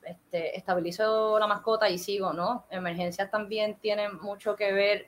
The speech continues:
con medicina interna, porque por lo menos acá en Puerto Rico no tienes muchos veterinarios que se especialicen en medicina interna, tienes un veterinario corriéndolo todo. So, eh,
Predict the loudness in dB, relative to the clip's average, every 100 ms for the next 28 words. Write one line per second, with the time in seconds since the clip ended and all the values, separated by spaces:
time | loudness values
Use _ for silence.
0 | -4 -2 0 0 -2 -2 -4 -4 0 0
1 | 2 0 -2 -6 -4 -4 -2 -2 -4 -6
2 | -8 -8 -8 -4 -6 -6 -6 -6 -6 -8
3 | -8 -8 -6 -4 -2 -2 -2 -8 -8 -8
4 | -10 -10 -2 0 2 0 -4 -6 0 0
5 | 0 -2 -4 2 2 2 2 0 0 2
6 | 2 2 2 2 4 4 2 2 2 2
7 | -2 2 4 6 6 6 6 2 _ _
8 | -20 -20 -10 0 8 12 12 12 8 6
9 | 6